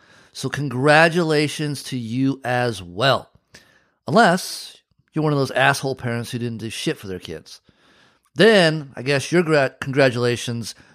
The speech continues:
goes to the one graduating despite your lack of support. So now that graduation from high school is rapidly approaching,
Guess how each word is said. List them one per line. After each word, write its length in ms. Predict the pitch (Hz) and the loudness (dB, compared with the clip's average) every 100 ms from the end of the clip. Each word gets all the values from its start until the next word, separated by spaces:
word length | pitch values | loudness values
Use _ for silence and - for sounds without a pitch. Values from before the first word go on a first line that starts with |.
| _ | _
goes 280 | 143 139 - | 2 2 0
to 420 | - 131 127 123 | -2 0 2 0
the 100 | 117 | -2
one 240 | 120 123 107 | -2 -4 -4
graduating 680 | 107 131 151 127 120 107 104 | 0 2 4 2 -2 -2 -6
despite 640 | 104 - - 175 143 - _ _ _ | -10 -8 2 4 4 0 _ _ _
your 160 | - 120 | -4 0
lack 240 | 117 113 | 2 0
of 80 | 95 | -2
support. 520 | - 113 107 92 - _ _ _ _ _ _ _ _ _ _ _ _ | -12 -8 -8 -8 -12 _ _ _ _ _ _ _ _ _ _ _ _
So 160 | - 156 | -8 0
now 220 | 185 240 | 2 4
that 320 | 214 180 - _ _ | 2 0 -4 _ _
graduation 640 | - 156 175 147 170 165 143 | 2 4 4 4 4 2 -4
from 140 | 120 | -8
high 300 | 113 - 170 | -6 0 2
school 400 | - - 135 120 | 0 -2 0 0
is 100 | 95 | -2
rapidly 560 | 110 127 139 131 123 123 | -2 0 0 0 0 0
approaching, 720 | - 135 143 - 104 98 | 0 0 0 -2 -8 -10